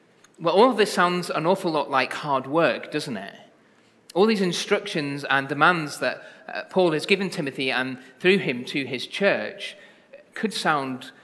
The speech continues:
like tough going. And what with Ken laying on the fact that we've got to pay for it ourselves, uh, then you could be left, uh, thinking, "Well, what is the point in all this?"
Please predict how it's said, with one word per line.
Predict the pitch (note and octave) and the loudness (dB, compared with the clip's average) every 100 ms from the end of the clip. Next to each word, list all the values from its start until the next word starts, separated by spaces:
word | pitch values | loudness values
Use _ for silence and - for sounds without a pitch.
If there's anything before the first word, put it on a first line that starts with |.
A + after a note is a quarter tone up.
| _ - | _ -6
like | B2+ - | -6 -6
tough | - C#3 - | -8 -8 -2
going. | E3+ E3 G#2+ F2 C3+ - _ _ _ _ _ _ - - - - | 0 0 -2 -8 -18 -20 _ _ _ _ _ _ -20 -20 -20 -8
And | D#3 | 0
what | G#3+ | 2
with | F3+ - | 2 2
Ken | G#3 F3 | 2 4
laying | E3 C#3 | 4 4
on | D3+ C#3 | 2 2
the | |
fact | - C#3+ | 0 0
that | C#3+ | -2
we've | C#3 | -2
got | |
to | D#3 | -4
pay | - G3 G#3+ | 0 2 2
for | - | 2
it | A2 | 0
ourselves, | A2+ - F#3+ D#3+ G2+ G#2+ - - - - - - - | -2 0 2 2 -2 -10 -10 -10 -14 -20 -20 -20 -20
uh, | - - | -20 -6
then | D#3+ E3 | -4 -4
you | E3+ | -6
could | - G#3 | -8 -6
be | F3 | -4
left, | D3 D#3+ - - - - - - | -2 -2 -4 -12 -18 -20 -20 -16
uh, | - | -10
thinking, | D#3 C#3 C3+ B2+ | -8 -6 -6 -8
"Well, | D3 D3+ | -12 -8
what | G3+ | -6
is | G#3 | -6
the | - | -6
point | - E3+ F#3+ | -8 -6 -4
in | D3 | -4
all | A2+ G#2 | -8 -10
this?" | G#2+ - - - - | -14 -16 -14 -12 -14